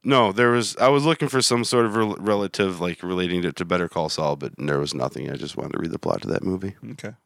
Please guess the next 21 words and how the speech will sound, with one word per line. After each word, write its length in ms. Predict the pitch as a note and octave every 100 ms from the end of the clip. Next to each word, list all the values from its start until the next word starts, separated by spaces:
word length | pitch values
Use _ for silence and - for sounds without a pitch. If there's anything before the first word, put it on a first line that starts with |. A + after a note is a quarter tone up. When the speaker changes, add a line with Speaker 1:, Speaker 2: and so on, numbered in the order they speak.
| -
Speaker 2:
that's 160 | A2
good. 200 | - G2+ -
Speaker 1:
It 120 | A#2+
is 120 | D3+
Speaker 2:
Yeah. 40 | -
Speaker 1:
kind 120 | C3+
of 80 | G#2+
a 40 |
swirling 360 | F#2+ A2+ G#2+ F2+
vortex 520 | F2 F#2+ - F2+ -
of 160 | F2 F2
improbable 520 | E2 F#2 F2 E2+ D#2
circumstances 840 | - F2 F2 E2+ E2+ D#2+ E2+ D2+
and, 180 | D#2+ D2+
uh, 120 | D2+
farcical 460 | - E2+ - - D#2+
coincidences, 600 | F2+ F#2 D#2+ D#2 D2+ D#2
though. 180 | D2+ E2 _ _ -
Speaker 2:
Mm-hmm, 480 | A2+ B2 A#2+ _ A2+
it 80 | A#2
is. 260 | A2 -